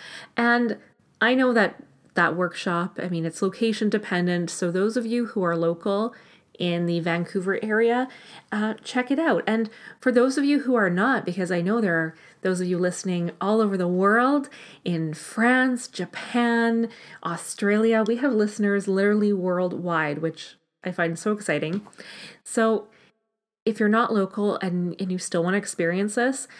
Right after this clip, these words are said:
then reach out to me on my website, w w w dot terry holland dot c a. And,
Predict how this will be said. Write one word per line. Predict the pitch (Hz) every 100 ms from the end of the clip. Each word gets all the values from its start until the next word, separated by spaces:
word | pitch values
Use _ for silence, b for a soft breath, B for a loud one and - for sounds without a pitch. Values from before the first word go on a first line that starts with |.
| B B -
then | 196 190 185 185 190 - _
reach | 196 185 214 269 -
out | 240 226
to | - 202
me | 151 - 202 - _ _
on | 180 180
my | 247
website, | 247 175 - 160 151 220 - _ _ _ _ _ _ _ _ _ _ 170
w | 180 185 208
w | 220 202 214
w | 196 180 180 175
dot | 170 165 147 214 - B B B _ _ _
terry | - 160 170
holland | 214 214 208 170 165 196 208 180
dot | 165 156
c | - 202 175
a. | 143 196 - _ _ B B B -
And, | 196 190 185 185 156